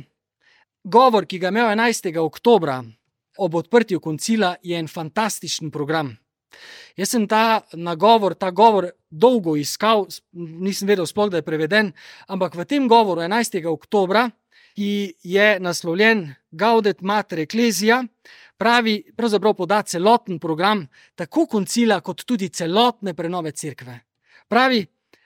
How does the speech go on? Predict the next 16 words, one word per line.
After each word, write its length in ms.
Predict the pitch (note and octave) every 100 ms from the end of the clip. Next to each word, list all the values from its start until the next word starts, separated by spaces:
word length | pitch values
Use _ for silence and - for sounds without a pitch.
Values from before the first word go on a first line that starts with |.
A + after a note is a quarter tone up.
| _ _ -
papež, 560 | A#3+ B3 G#3 F#3 - - _ _ _ _ _ -
da 220 | F#3+ A3
bo 220 | G#3+ G#3+ - _ _ _ -
cerkev 560 | D4 D4 - E3 C#3+ A#2 _ _ _ _ _ _
osvetljena 680 | A3 G#3+ G#3+ F#3+ C#4 D4+ C#4+
z 100 | F3
lučjo 400 | G3 - C4+ C#4
tega 300 | - C4 A#3+
koncila, 520 | - F#3 E3 C#4+ C#4
postala 480 | A3 F3 - B3+ A3+
večja 540 | E3 G3+ E4 - B3 A3+
v 120 | F#3+
duhovnem 640 | F3+ F#3 - F4 D#4 A3+
bogastvu, 680 | F#3+ F3 F#3+ - - C4+ D4 - _ _
saj 300 | - C4 C4
bo, 280 | G3+ C4 E3+